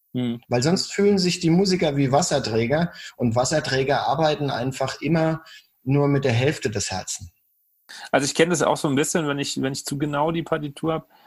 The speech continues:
Speaker 1: Ähm, aber dann nicht mal zwingend, dass, dass ich enttäuscht werd, sondern ich hab immer das Gefühl, ich muss noch mehr Input und dann möchte ich noch das noch sagen und das noch sagen, dann werden die Proben, ähm, sehr überladen.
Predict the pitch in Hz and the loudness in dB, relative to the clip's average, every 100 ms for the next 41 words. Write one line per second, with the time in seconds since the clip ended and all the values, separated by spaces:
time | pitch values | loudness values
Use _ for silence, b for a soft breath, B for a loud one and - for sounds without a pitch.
0 | b b _ _ - 131 135 135 117 _ | b b _ _ 0 4 6 4 -2 _
1 | _ - 131 147 151 170 190 170 - 180 | _ 4 6 6 6 6 4 4 4 2
2 | 185 170 - - 147 147 - 139 147 185 | 4 4 2 2 2 2 -2 2 2 2
3 | - 156 143 147 135 135 139 - 143 135 | 2 0 0 -4 -4 -4 -4 -2 -2 -2
4 | - 127 - 147 143 - 139 139 147 - | -4 -8 -2 -2 -2 -4 -6 -4 -4 -4
5 | 139 170 170 156 156 127 170 165 170 - | 0 0 2 0 0 0 0 0 0 -2
6 | 135 131 131 - 127 143 127 - 151 - | -2 -2 -4 -4 -6 -6 -4 -2 -2 0
7 | 156 143 147 160 143 123 143 - 156 151 | -4 0 2 2 0 -2 -2 -2 -4 -2
8 | 143 135 131 127 131 120 117 131 143 120 | -2 -4 -4 -4 -2 -2 -2 -2 -2 -4
9 | 113 - 120 117 113 120 117 110 107 120 | -6 -6 -4 -4 -4 -4 -2 2 2 2
10 | 120 104 | 0 -6